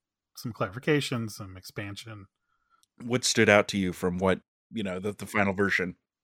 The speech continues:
Speaker 1: Yeah. You know, I thought, you know, whether you totally buy it or not, I did sort of like that they thought,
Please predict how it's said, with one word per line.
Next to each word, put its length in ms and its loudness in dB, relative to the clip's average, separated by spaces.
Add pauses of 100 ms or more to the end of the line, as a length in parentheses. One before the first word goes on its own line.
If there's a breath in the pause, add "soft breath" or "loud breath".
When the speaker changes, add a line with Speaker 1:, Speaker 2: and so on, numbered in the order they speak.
(140)
Speaker 1:
Yeah. 500 4 (140)
You 140 0
know, 140 2
I 120 2
thought, 440 -2 (160)
you 160 0
know, 320 2
whether 340 8
you 240 -2
totally 380 0
buy 300 6
it 60 0
or 80 -2
not, 280 -6
I 80 -6
did 240 -2
sort 200 -2
of 120 -4
like 160 -4
that 100 -14
they 140 -8
thought, 600 -2